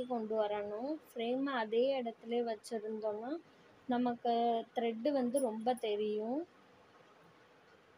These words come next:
இப்ப இந்த பால் செயின்லேயே ஸ்டிச்சஸ் வந்து போட்டாச்சு. நெக்ஸ்ட் வந்து இந்த ஹேண்டோட மேல் இதை பாருங்க. மேல் இதுல இருந்து நம்ம அப்படியே வந்து ஸ்டிச் பண்ணக்கூடாது.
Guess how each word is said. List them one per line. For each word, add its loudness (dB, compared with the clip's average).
இப்ப 2
இந்த 2
பால் 0
செயின்லேயே 0
ஸ்டிச்சஸ் -4
வந்து -2
போட்டாச்சு. -2
நெக்ஸ்ட் 2
வந்து 4
இந்த 4
ஹேண்டோட 0
மேல் 2
இதை 0
பாருங்க. -4
மேல் 4
இதுல 0
இருந்து 2
நம்ம 0
அப்படியே 0
வந்து 2
ஸ்டிச் -12
பண்ணக்கூடாது. -2